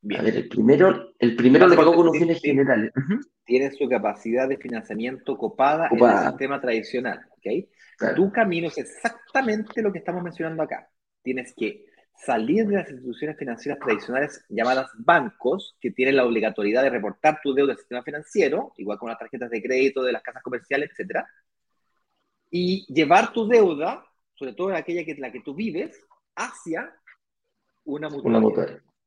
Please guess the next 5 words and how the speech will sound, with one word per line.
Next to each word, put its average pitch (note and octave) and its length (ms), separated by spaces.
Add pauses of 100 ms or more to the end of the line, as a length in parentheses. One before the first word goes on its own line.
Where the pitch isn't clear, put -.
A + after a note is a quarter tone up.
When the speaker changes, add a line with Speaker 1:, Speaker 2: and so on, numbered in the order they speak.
(380)
Speaker 1:
Mejor F#3+ 280
aún, A3+ 400
llévalo F3+ 560
todo, C3 480 (880)
completo, E3+ 580